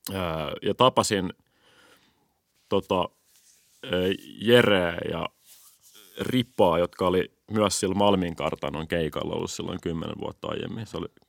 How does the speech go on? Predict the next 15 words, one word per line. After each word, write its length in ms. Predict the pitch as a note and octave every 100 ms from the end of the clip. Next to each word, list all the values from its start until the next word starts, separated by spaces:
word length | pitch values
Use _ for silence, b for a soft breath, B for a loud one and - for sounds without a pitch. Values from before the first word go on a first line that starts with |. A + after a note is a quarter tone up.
| _ -
pari 180 | - - _
muut 220 | F2+ F2 -
tyyppiä 280 | F2+ -
siitä 140 | F2+ E2+
kolmikosta. 520 | F2+ F2 E2 F2 -
Ne 120 | G2+ G#2
kertoi 320 | A2+ G#2 F#2+
siitä, 240 | G2+ F#2
että 120 | F#2 - B B B B -
miten 240 | G#2 G#2
Atte 220 | G2 -
oli 120 | F#2 F2+
suhtautunut 600 | F#2+ F2+ F2 D#2+ F#2+ F#2
siihen 280 | F2+ F2+
Jonne-meemiin 880 | F#2 F2+ F2 F2 E2+ D#2+ E2 E2 E2